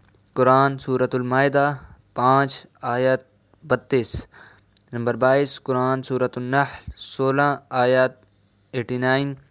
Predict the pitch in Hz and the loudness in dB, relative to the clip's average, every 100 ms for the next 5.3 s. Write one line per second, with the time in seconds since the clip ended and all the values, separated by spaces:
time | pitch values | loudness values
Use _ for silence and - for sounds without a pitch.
0 | - _ _ _ _ _ _ - 135 143 | -20 _ _ _ _ _ _ 4 4 6
1 | 147 - - _ _ _ - 131 127 131 | 4 4 2 _ _ _ -2 -2 -2 0
2 | 131 143 143 - _ - - 135 131 131 | 2 2 0 -8 _ -14 -4 -2 -2 -6
3 | 123 120 135 143 147 - - _ _ _ | -6 -6 -6 -6 -6 -6 -10 _ _ _
4 | _ _ _ 113 131 147 139 - _ 135 | _ _ _ -2 2 6 6 4 _ 0
5 | 135 139 139 | 2 4 2